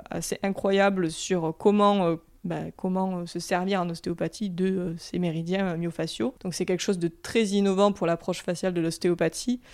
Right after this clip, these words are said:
et de très passionnant. Elle est beaucoup demandée et, euh, on a dû beaucoup la solliciter pour qu'elle accepte de venir, donc on est très content de l'accueillir. Après, il y aura également le docteur vétérinaire Kevin Osler qui, euh, vient, euh, du Colorado. Donc on a arrivé à le convaincre de ve-,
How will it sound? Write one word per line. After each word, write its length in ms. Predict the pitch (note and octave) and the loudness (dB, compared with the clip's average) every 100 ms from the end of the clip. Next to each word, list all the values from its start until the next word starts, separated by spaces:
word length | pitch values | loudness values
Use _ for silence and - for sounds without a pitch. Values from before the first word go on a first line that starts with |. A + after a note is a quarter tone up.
| - - - | -20 -20 0
et 120 | G3 | 0
de 80 | E3 | 0
très 220 | - G#3 | 0 0
passionnant. 560 | G3+ F#3+ - F3+ G3+ A#3 | 0 0 0 2 4 4
Elle 120 | E3+ | 2
est 40 | |
beaucoup 380 | D#3+ G3 G#3 G#3+ | 2 2 2 4
demandée 400 | G3+ G3 F#3+ F#3+ | 4 6 4 4
et, 360 | A#3 A#3+ F#3+ D#3+ | 4 6 4 2
euh, 80 | - | -2
on 140 | E3 | -6
a 80 | D#3+ | -6
dû 220 | D#3+ E3 E3 | -8 -12 -4
beaucoup 320 | F3 G3 - | -2 2 2
la 100 | G3+ | 2
solliciter 420 | - E3+ - F#3+ | 0 -6 -2 -4
pour 140 | - | -4
qu'elle 160 | - E3 | -8 -6
accepte 300 | D#3+ - E3+ | -6 -6 -2
de 100 | F3 | 0
venir, 340 | E3 F3 A3+ | 2 4 4
donc 180 | G#3+ F3+ | 2 -2
on 60 | D#3 | -6
est 140 | D#3+ | -8
très 160 | - G#3+ | -2 -2
content 280 | G3+ F#3 F#3+ | 0 0 0
de 60 | |
l'accueillir. 580 | F#3 F3+ F3+ F#3 A3+ C4+ - - - - - - | 2 2 2 2 2 0 -6 -14 -16 -20 -14 -10
Après, 220 | E3 - | -4 2
il 60 | G3 | 4
y 40 | |
aura 140 | F3+ | 4
également 320 | F3+ F#3 F#3 G3 | 4 4 4 2
le 80 | |
docteur 300 | F#3 F3+ G3 | 2 2 0
vétérinaire 480 | F#3 F3 F#3 F#3 F#3+ - | 0 0 -2 0 -2 -4
Kevin 340 | - G3 F#3 F#3 | -4 -2 0 -2
Osler 440 | F3+ - A3 B3 B3+ - | -2 0 2 2 0 -6
qui, 320 | - G3 F3+ | -4 0 2
euh, 160 | F3 | 0
vient, 320 | E3+ F3 F3+ F3 | 0 -2 -2 -2
euh, 160 | E3+ | -4
du 160 | E3+ F3 | -4 -2
Colorado. 580 | F3+ F#3 F#3 F#3 A#3 D#4 - - - - _ - | 2 2 4 4 4 2 -8 -20 -20 -20 _ -8
Donc 220 | E3 - | -6 -6
on 140 | F3 | -4
a 40 | F3+ | -2
arrivé 560 | F3+ F3 F#3 F#3 G#3 | -2 -2 0 4 4
à 120 | G3 F3 | 6 2
le 80 | |
convaincre 520 | F3 G3+ G#3 G#3 G#3 F#3+ | 2 4 6 4 2 -2
de 120 | F3+ | -2
ve-, 200 | F#3 | -2